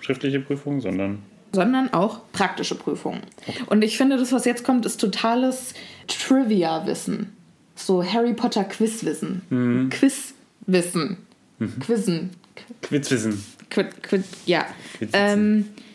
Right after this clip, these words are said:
Speaker 2: die Aufgabe von Professor Flitwick, also was seine Schüler machen müssen, ist, die müssen eine Ananas über einen Schreibtisch stepptanzen lassen.
Speaker 1: Da frage ich mich.
Speaker 2: Wie geil ist das denn?
Speaker 1: Nein.
Speaker 2: Ziemlich.
Speaker 1: Können die nicht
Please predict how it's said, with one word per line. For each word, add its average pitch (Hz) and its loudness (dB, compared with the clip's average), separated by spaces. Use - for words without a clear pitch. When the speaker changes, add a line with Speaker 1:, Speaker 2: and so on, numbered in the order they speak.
Speaker 2:
die 220 4
Aufgabe 269 2
von 240 2
Professor 226 2
Flitwick, 247 0
also 180 2
was 190 2
seine 214 4
Schüler 220 2
machen 185 2
müssen, 165 2
ist, - -4
die 202 4
müssen 269 2
eine 214 2
Ananas 220 2
über 220 2
einen 196 2
Schreibtisch 220 -2
stepptanzen 180 0
lassen. - -4
Speaker 1:
Da 151 2
frage 107 0
ich 98 -6
mich. 156 -6
Speaker 2:
Wie 190 4
geil 170 2
ist 170 0
das 165 0
denn? 262 2
Speaker 1:
Nein. 123 4
Speaker 2:
Ziemlich. 104 -2
Speaker 1:
Können 175 2
die 190 2
nicht 175 0